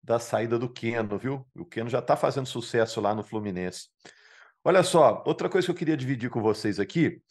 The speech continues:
eu acho que Palmeiras, Flamengo e Atlético são os grandes candidatos ao título desse ano, como foram no início do ano passado. No final, o Palmeiras ganhou títulos importantes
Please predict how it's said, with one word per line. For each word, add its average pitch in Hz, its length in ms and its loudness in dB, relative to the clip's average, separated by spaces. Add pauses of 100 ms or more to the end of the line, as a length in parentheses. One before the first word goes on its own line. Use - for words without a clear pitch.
(320)
eu 143 220 8
acho 151 280 6
que 110 360 -6 (760)
Palmeiras, 175 680 6
Flamengo 139 640 2
e 143 40 4
Atlético 127 600 0
são 135 180 -2
os 127 100 -4
grandes 131 280 0
candidatos 120 500 0
ao 120 100 0
título 123 380 -4
desse 120 300 -4
ano, 104 200 0
como 190 300 2
foram 190 480 0 (420)
no 131 100 -4
início 147 280 0
do 139 60 4
ano 127 120 -2
passado. 147 720 2 (380)
No 123 80 -4
final, 123 320 2
o 135 80 0
Palmeiras 117 600 0 (460)
ganhou 120 280 4
títulos 185 440 -2
importantes 180 840 -2